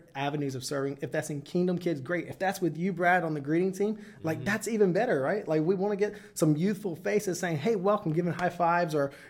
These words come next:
Speaker 1: during Corona, giving salutes or something
Speaker 2: Yeah.
Speaker 1: like that, you know? Um, we, we wanna see students just really engaging in the blood of the church, in the life of the church, just being a part of the church, because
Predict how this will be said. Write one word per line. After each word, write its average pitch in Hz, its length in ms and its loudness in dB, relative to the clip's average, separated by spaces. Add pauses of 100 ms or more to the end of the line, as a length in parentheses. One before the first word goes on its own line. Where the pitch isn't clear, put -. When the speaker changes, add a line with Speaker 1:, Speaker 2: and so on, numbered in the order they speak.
Speaker 1:
during 170 200 6
Corona, 170 380 6
giving 165 280 4
salutes 170 560 4
or 160 60 0
something 175 320 2
Speaker 2:
Yeah. 175 80 8
Speaker 1:
like 160 160 6
that, 180 340 8
you 160 80 4
know? 170 240 6 (280)
Um, 147 260 2
we, 151 140 6
we 185 180 6
wanna 254 200 2
see 190 160 0
students 208 720 0
just 156 140 -2
really 185 360 0
engaging 165 760 0
in 156 180 2
the 135 140 -2
blood 147 480 -2
of 156 80 -4
the 147 80 -6
church, 156 340 0
in 151 120 -2
the 131 60 -4
life 165 380 -4
of 165 80 -10
the 160 80 -10
church, 160 400 -4
just 165 240 -10
being 185 240 2
a 135 60 -4
part 160 380 -4
of 151 100 -8
the 156 80 -10
church, - 280 -6
because 151 300 -6